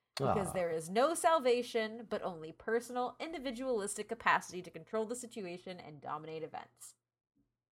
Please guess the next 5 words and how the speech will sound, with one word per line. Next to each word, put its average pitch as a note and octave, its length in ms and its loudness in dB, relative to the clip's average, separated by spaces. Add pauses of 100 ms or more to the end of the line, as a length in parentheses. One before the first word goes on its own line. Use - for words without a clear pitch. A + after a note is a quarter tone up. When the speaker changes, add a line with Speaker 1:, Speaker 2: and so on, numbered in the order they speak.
(1300)
Speaker 2:
Ah. F#2+ 120 4
Speaker 1:
They G3 80 0
didn't E3+ 180 -6
like D#3 220 -8
it. - 200 -12